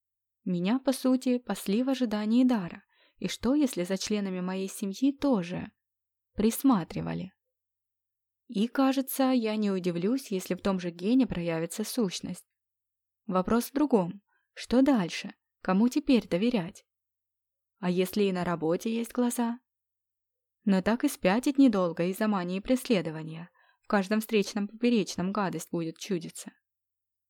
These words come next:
Надо спросить у Сайла, как распознать сущность. И не давала покоя ситуация. Тупо подменили одного человека другим? Чушь собачья! С этими тяжелыми мыслями я ушла с работы на каникулы и в отпуск,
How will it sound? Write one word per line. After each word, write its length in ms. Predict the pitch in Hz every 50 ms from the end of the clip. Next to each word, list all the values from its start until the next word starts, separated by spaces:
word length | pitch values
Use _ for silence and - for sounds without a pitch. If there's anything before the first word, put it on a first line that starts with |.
| _ _ _ _
Надо 280 | 220 214 214 214 214 226
спросить 420 | - - 254 240 - - 247 -
у 60 | 277
Сайла, 500 | 269 - - 277 220 185 170 165 170 175
как 220 | 180 - 190 180 -
распознать 580 | 190 190 - _ 214 208 208 196 185 185 190
сущность. 680 | - - - 214 185 - - - 180 180 - _ _ _ _ _ _ _ _ _ _ _ _ _ _ _ _ _ _ _ _ _ _ _ _
И 80 | 220 208
не 140 | 202 202
давала 420 | 185 185 175 170 175 190 233 277 285
покоя 440 | 277 285 269 - - 196 190 202 208
ситуация. 960 | - - 247 233 - 262 240 208 175 165 165 - - - 170 175 196 208 _ _ _ _ _ _ _ _ _ _ _ _ _ _ _ _ _ _
Тупо 260 | _ - 226 233 285 269
подменили 580 | 269 - 190 208 190 190 190 196 226 262 254
одного 440 | 208 180 175 - 185 180 175 - 247
человека 560 | 247 - - 185 175 170 196 202 233 - 214
другим? 580 | 185 180 180 180 170 - - 254 285 320 330 320 _ _ _ _ _ _ _ _ _ _ _ _ _
Чушь 360 | - - - 311 254 - -
собачья! 680 | - - 208 196 202 175 160 - - - - 190 202 _ _ _ _ _ _ _ _ _ _ _ _ _ _ _ _ _ _ _ _ _ _ _ _ _ _ _ _
С 140 | _ - -
этими 320 | 220 196 - - 190 190 185
тяжелыми 500 | - 190 185 196 196 190 185 180 180 175
мыслями 460 | 175 190 247 277 - - 262 233 233
я 180 | 214 196 180
ушла 240 | 175 185 - - 190
с 120 | 175 - -
работы 360 | 185 175 180 180 185 - 180
на 120 | 170 170
каникулы 580 | - - 175 175 180 214 247 - 277 262 262 269
и 60 | 269
в 100 | 254 -
отпуск, 500 | 202 185 180 - - - - - - -